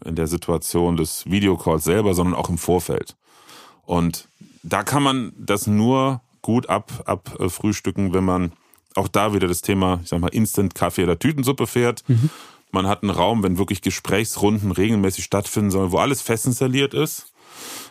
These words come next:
Speaker 1: ähm, wo man nur noch ein bisschen die Kameras variiert aufgrund unterschiedlicher Körpergröße, fertig.
Speaker 2: Mhm.
Speaker 1: Ja, also das, das hat seine Grenzen in der Flexibilität.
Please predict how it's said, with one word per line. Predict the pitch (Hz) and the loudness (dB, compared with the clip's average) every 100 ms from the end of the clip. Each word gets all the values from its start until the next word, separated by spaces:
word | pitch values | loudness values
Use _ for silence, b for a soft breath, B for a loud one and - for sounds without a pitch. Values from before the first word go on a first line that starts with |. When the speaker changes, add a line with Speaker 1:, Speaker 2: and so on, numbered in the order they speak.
| _ | _
Speaker 1:
ähm, | 95 95 98 92 - | 0 2 2 0 0
wo | |
man | 104 104 | 2 4
nur | 131 | 2
noch | 113 | 2
ein | |
bisschen | 113 120 | 0 0
die | 107 | 0
Kameras | - 120 123 113 113 | 2 2 2 0 0
variiert | 110 92 120 123 - | 0 2 2 0 -4
aufgrund | 101 - 95 | -4 0 0
unterschiedlicher | 95 95 95 92 | 2 0 0 0
Körpergröße, | 85 101 101 92 92 - - | 2 0 2 0 0 -2 -8
fertig. | _ 80 78 - - - | _ -6 -4 -4 -8 -2
Speaker 2:
Mhm. | 127 110 107 107 - _ - | 2 6 6 4 -2 _ -4
Speaker 1:
Ja, | 87 82 | 0 2
also | 85 | 2
das, | 101 104 - 110 73 | 2 0 -4 -4 -2
das | 98 95 | -2 0
hat | 113 | 0
seine | 113 104 | 2 0
Grenzen | 87 87 104 104 90 | 0 2 2 2 0
in | 65 78 | 0 0
der | |
Flexibilität. | 78 82 80 - 73 69 71 78 71 - | 0 -2 -2 -2 -2 -2 -2 -4 -4 -6